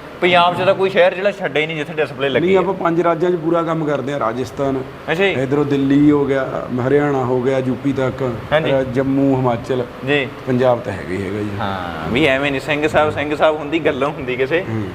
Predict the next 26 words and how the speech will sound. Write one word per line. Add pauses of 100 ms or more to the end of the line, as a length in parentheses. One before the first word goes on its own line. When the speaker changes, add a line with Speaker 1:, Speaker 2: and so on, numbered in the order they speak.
Speaker 1:
ਤੇ
ਵਿਜ਼ਿਟ
ਜ਼ਰੂਰ
ਕਰਿਓ, (160)
ਨੰਬਰ
ਚੱਲ
ਰਿਹਾ
ਵੀਰੇ,
ਨੰਬਰ
Speaker 2:
ਹਾਂ,
Speaker 1:
ਲਾ
Speaker 2:
ਨੰਬਰ
Speaker 1:
ਸਕਦੇ
Speaker 2:
ਤੇ
Speaker 1:
ਆ।
Speaker 2:
ਸਾਡੇ
ਜਦੋਂ
ਮਰਜ਼ੀ
ਸਾਨੂੰ
ਫੋਨ
ਕਰੋ,
ਚੌਵੀ
ਘੰਟੇ
ਫੋਨ
on
ਨੇ।